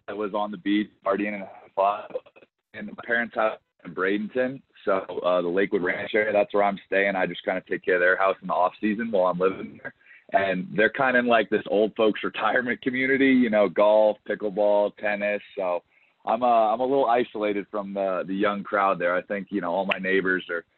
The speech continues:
fifties and sixties. I'm probably the youngest guy in there by a good ten years, but,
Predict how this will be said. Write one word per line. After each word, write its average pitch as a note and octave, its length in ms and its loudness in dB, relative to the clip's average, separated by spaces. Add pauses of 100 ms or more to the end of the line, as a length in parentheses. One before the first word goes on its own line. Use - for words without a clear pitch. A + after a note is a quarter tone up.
(200)
fifties C3 380 2
and A2 220 -6
sixties. A#2 480 0
I'm G#2 80 0
probably G#2 300 2
the G2 80 0
youngest G2 400 0
guy G2 240 4
in G2 140 0
there F#2 180 -2
by F2 380 0
a F2+ 60 -8
good F#2 300 -2 (160)
ten G2 240 -2 (220)
years, - 560 -8
but, - 240 -2